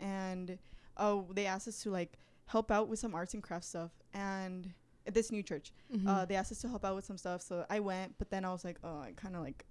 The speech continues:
Speaker 1: I have to go to the gym later on," you know,
Speaker 2: Yeah.
Speaker 1: like, so I was telling my stepmom, I'm like, "I wanna go and I wanna help out, but, like, I have to go to the gym," and she's like, "Okay, that's fine, just go for a little bit, and then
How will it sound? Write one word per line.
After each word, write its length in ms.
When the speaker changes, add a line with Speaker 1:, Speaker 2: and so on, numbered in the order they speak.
Speaker 1:
I 40
have 100
to 80
go 60
to 60
the 80
gym 260
later 200
on," 220
you 120
know, 80
Speaker 2:
Yeah. 80
Speaker 1:
like, 100
so 180
I 40
was 100
telling 160
my 60
stepmom, 340
I'm 80
like, 200
"I 100
wanna 260
go 220
and 80
I 40
wanna 180
help 200
out, 280
but, 280
like, 440
I 60
have 200
to 80
go 80
to 80
the 100
gym," 220
and 80
she's 140
like, 240
"Okay, 160
that's 160
fine, 180
just 220
go 100
for 120
a 20
little 180
bit, 360
and 140
then 280